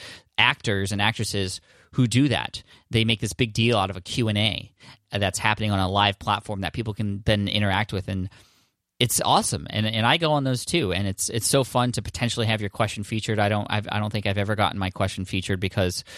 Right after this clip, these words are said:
I, I'm on those things and there's, there's, you know, these are big celebrities. So there's millions of people watching at the same time. But even if it's a couple hundred, I mean, man, you're creating raving fans at that point. And when you interact with even one person, it shows that you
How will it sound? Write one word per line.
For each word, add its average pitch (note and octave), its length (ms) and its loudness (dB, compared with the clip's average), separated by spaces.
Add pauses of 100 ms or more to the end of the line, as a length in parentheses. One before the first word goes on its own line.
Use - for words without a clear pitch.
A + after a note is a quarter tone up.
(300)
I, F#2 300 4
I'm G2 220 2
on F#2+ 200 2
those F#2+ 240 0
things F#2 220 -2
and F#2+ 100 -4
there's, F2+ 300 -4
there's, F#2 460 -4
you A#2 100 2
know, G2+ 60 2
these G#2+ 180 0
are G#2+ 40 -4
big G#2+ 180 2
celebrities. F#2 420 -4
So G#2 60 -6
there's F#2+ 200 -2
millions G2 400 0
of F2+ 80 -6
people G2+ 300 -4
watching F#2 260 0
at F#2+ 80 -6
the - 60 -8
same - 160 -4
time. A#2+ 240 0
But G2 200 2 (320)
even G3+ 220 0
if - 100 0
it's F3+ 120 -2
a A#2 40 -4
couple G2+ 200 -8
hundred, - 440 -2 (520)
I - 20 2
mean, A2+ 160 4
man, B2 160 6
you're A#2 140 -2
creating G#2 480 0
raving G#2+ 320 0
fans G#2 280 -2
at F#2+ 80 -8
that D#2+ 180 -2
point. F2+ 300 -4
And F#2+ 220 -2
when G#2 140 0
you A#2 120 4
interact A2+ 360 2
with G#2 180 -6
even A#2 540 -2
one B2 160 4
person, G2 340 -4
it F#2 140 -8
shows A2+ 300 2
that G2+ 120 2
you A#2 380 0